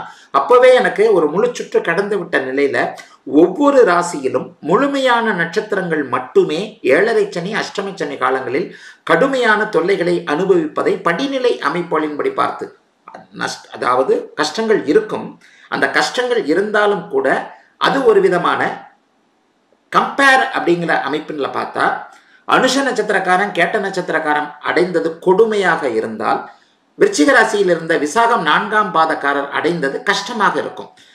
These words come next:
கஷ்டம் என்பதற்கும் கொடுமை என்பதற்கும் நிறைய வித்தியாசம் இருக்கு இல்லையா? இதை வந்து நீங்க ஒரு ஜோதிடனா தான் உணர முடியும். என்கிட்ட மூணு பேர் வரீங்க, என்கிட்ட மூணு பேர் வரீங்க.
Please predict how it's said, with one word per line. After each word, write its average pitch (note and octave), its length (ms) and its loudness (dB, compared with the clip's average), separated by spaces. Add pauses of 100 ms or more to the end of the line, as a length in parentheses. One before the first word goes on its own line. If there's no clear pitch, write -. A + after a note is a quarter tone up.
(100)
கஷ்டம் B3 380 0
என்பதற்கும் G3+ 500 -2
கொடுமை A3 320 2
என்பதற்கும் F3+ 500 -4
நிறைய F3 280 -2
வித்தியாசம் F#3 340 -4
இருக்கு F3 180 -6
இல்லையா? G#3 400 0 (200)
இதை A3 260 2
வந்து G3 400 0
நீங்க G#3 380 0
ஒரு A3 160 4
ஜோதிடனா A#3+ 680 2
தான் G3 200 -2
உணர E3 200 -2
முடியும். B2+ 260 -8
என்கிட்ட F3+ 420 -2
மூணு G#3+ 200 -4
பேர் A3+ 180 2
வரீங்க, E3+ 400 -2 (1200)
என்கிட்ட C#3+ 340 -2
மூணு E3+ 200 0
பேர் E3+ 180 2
வரீங்க. B2 280 -4